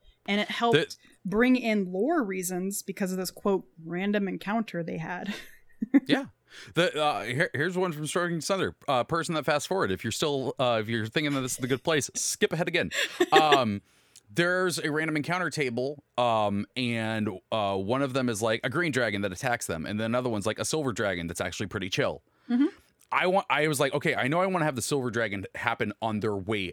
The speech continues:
Speaker 2: out because I want the, to give them information and to possibly be an ally." Um, so on the way in, they're gonna get attacked by the green dragon. Again, seems like a random encounter, but now they know that there are dragons in this mountain, in these mountains.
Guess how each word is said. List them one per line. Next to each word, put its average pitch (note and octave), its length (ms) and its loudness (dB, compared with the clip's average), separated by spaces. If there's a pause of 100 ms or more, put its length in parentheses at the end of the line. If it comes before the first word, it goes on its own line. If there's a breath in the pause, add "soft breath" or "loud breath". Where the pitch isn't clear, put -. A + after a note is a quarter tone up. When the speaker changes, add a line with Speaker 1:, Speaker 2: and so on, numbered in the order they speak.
(180)
Speaker 2:
out C3 500 -2 (160)
because A2+ 420 -2
I A2+ 140 0
want G#2+ 260 -4
the, G#2 220 -2 (100)
to A2 140 -4
give F#2+ 200 -2
them F#2 140 -2
information G#2 720 -4
and F#2 140 -6
to - 40 -12
possibly F2+ 440 -6
be D#2 60 -6
an D2 60 -8
ally." G#1+ 300 -8 (1200 soft breath)
Um, C3 320 2
so D#3+ 480 2
on C#3 140 0
the C3 80 2
way A#2 220 -2 (120)
in, C#3 380 0 (140)
they're D3 260 4
gonna G3 160 4
get C3 160 2
attacked - 400 0
by A2+ 120 2
the G2+ 100 -2
green G2 240 -2
dragon. F2+ 480 -2
Again, A2 320 -2
seems A2+ 280 -2
like A#2 140 -2
a A#2+ 60 0
random G#2 320 -2
encounter, G#2+ 340 -4
but G#2+ 140 -2
now G2+ 140 -4
they G2+ 120 -4
know G2 160 0
that F#2+ 160 -4
there G2 120 -2
are F#2+ 100 -2
dragons C3+ 420 0
in G#2+ 140 0
this F#2 120 -2
mountain, F2+ 440 -6
in G2+ 240 -6
these F#2 180 -8
mountains. F2+ 420 -4